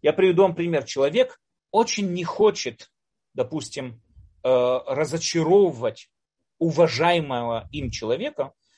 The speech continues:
потому что он его очень уважает и боится его разочаровать.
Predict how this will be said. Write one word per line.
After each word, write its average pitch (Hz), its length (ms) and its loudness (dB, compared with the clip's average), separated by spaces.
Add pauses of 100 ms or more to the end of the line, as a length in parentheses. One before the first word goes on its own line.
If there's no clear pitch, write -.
(260)
потому 208 260 0
что 208 160 -4
он 202 80 2
его 185 180 2
очень 190 380 0
уважает 175 600 -2
и 233 120 2
боится 175 540 0
его 165 640 2 (240)
разочаровать. 131 880 -6